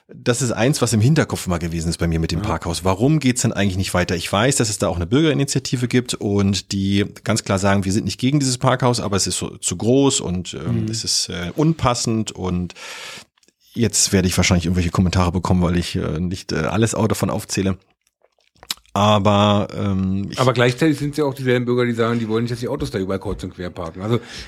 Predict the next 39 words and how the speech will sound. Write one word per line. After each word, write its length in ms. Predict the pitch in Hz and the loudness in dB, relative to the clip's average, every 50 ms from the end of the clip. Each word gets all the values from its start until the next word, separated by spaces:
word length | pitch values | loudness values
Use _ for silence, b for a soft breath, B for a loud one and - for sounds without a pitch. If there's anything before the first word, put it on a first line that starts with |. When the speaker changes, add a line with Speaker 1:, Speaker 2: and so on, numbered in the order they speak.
| B B | B B
Speaker 2:
keine 160 | 127 131 131 | 2 4 4
Ahnung, 200 | 127 131 123 107 B B B - | 4 2 2 -2 B B B 0
hundert 300 | 127 143 160 180 180 - | 2 4 4 4 4 2
Prozent 240 | 147 131 143 143 143 | 0 -2 0 2 2
hab 80 | 135 | 2
ich 60 | 123 | 0
da 60 | 123 101 | -2 -4
auch 100 | 135 170 | -4 -4
nie 120 | 170 165 | -4 -4
durchgesehen, 480 | 156 156 160 156 151 135 139 143 143 143 | -4 -4 -4 -4 -2 0 2 2 2 0
so 60 | 135 | -2
richtig. 380 | 139 139 139 - 143 139 131 | -4 -4 -2 0 0 0 2
Speaker 1:
Der 100 | 120 101 | 2 0
Zwiespalt, 400 | - - 120 120 120 117 98 90 | 0 2 0 2 2 2 2 2
Speaker 2:
Ähm, 40 | 85 | 2
Speaker 1:
ja. 160 | 82 87 85 85 - - b b b b b b b _ _ | 2 0 0 -2 -8 -16 b b b b b b b _ _
Speaker 2:
aber, 520 | - 113 110 110 117 113 113 110 110 107 104 98 95 - _ _ | -6 -6 -2 2 2 4 4 4 2 0 -2 -4 -10 -14 _ _
wie 100 | - 98 | 0 2
Speaker 1:
Mhm. 60 | 85 87 | 4 4
Speaker 2:
du 60 | 95 | 2
schon 140 | 107 107 95 | 0 -2 -2
sagst, 540 | 92 98 113 120 - - - - - - - | 0 0 0 0 -2 -8 -12 -14 -14 -8 -8
da 60 | 101 | -6
gibt's, 420 | 104 117 - - - - - - _ _ _ _ _ _ _ _ _ _ _ _ | -6 -6 -8 -10 -18 -18 -20 -20 _ _ _ _ _ _ _ _ _ _ _ _
wie 120 | - 123 | -4 0
bei 80 | 110 110 | 2 4
jedem 200 | 107 120 139 143 | 4 4 2 2
Bauvorhaben, 720 | 135 135 127 131 135 131 131 131 135 135 135 131 - _ _ - | 2 0 0 0 -2 -2 -2 -4 -4 -6 -8 -12 -16 _ _ 2
Speaker 1:
Mhm. 260 | 98 90 87 95 101 - | 4 4 4 2 0 -4
Speaker 2:
Vorbehalte, 720 | - - 113 117 117 113 113 113 113 113 117 110 113 113 110 _ _ _ _ _ _ _ | -2 0 0 2 4 4 2 2 2 0 -2 -6 -6 -6 -12 _ _ _ _ _ _ _
Pro, 220 | - - 107 101 | -10 -6 -6 -6
Kontras, 640 | 101 - 107 110 110 110 104 104 101 - - - _ _ _ - | -4 -4 -4 -4 -2 -2 -2 -2 -4 -4 -10 -18 _ _ _ -12
wie 80 | - 95 | -6 -2
bei 100 | 95 92 | -2 0
der 80 | 92 | 0
Heidkrautbahn, 640 | 98 107 104 - 98 95 95 - 95 95 98 98 98 B B B B B _ | 0 -2 -4 -4 -6 -6 -4 -4 -4 -4 -4 -8 -10 B B B B B _
wie 100 | - 160 | -6 0
beim 180 | 156 147 123 110 | 2 2 2 2
Hort, 320 | 104 101 107 107 - - | -2 -2 -4 -4 -6 -12